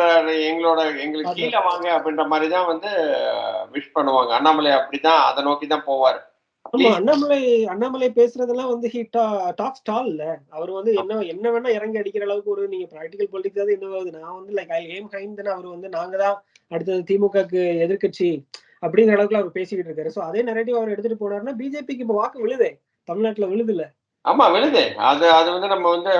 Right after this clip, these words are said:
Speaker 1: மறுக்க முடியாது இல்லையா? எல்லாருமே வந்து என்ன அவங்க நினைச்சது எவ்வளவோ கம்ம-, இவ்வளவு கம்மியா வாங்கிட்டாங்கன்னு. But இருந்தாலும் த்ரீ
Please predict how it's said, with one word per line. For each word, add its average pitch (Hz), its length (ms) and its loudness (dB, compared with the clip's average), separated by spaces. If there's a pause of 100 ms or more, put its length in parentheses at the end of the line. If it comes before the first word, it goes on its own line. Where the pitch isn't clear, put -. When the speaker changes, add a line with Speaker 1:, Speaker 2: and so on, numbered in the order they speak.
Speaker 1:
மறுக்க 202 300 2
முடியாது 160 380 4
இல்லையா? 120 300 2
எல்லாருமே 160 520 4
வந்து 185 240 -4
என்ன 170 280 -2
அவங்க 156 240 4
நினைச்சது 165 460 -4
எவ்வளவோ 160 420 6 (220)
கம்ம-, 147 400 2
இவ்வளவு 151 260 0
கம்மியா 156 280 2
வாங்கிட்டாங்கன்னு. 127 600 -2
But 120 120 -4
இருந்தாலும் 170 460 0
த்ரீ 160 160 0